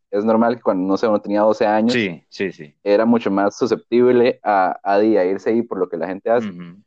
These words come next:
Speaker 1: Pero ya uno crece y uno desarrolla su propia personalidad y sus propias cosas que le gustan.
Speaker 2: Y carácter, mae.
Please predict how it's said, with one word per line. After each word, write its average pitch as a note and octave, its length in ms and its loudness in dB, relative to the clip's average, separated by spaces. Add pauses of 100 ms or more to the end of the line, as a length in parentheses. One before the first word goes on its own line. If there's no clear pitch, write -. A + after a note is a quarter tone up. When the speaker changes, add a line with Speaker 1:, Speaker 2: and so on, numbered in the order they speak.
(100)
Speaker 1:
Pero A2 140 -2
ya A#2 140 2
uno A#2+ 200 2
crece C3 440 2
y A2 100 0
uno A2+ 180 0
desarrolla G#2+ 420 0
su G#2 100 -12
propia G2 180 -2
personalidad G2+ 840 0
y F2 100 -4
sus - 160 -20
propias - 340 -14
cosas G2 220 -8
que - 80 -20
le E2+ 100 -6
gustan. G#2+ 260 -4
Speaker 2:
Y G#2+ 80 -6
carácter, F#2+ 640 -6
mae. F2+ 160 -8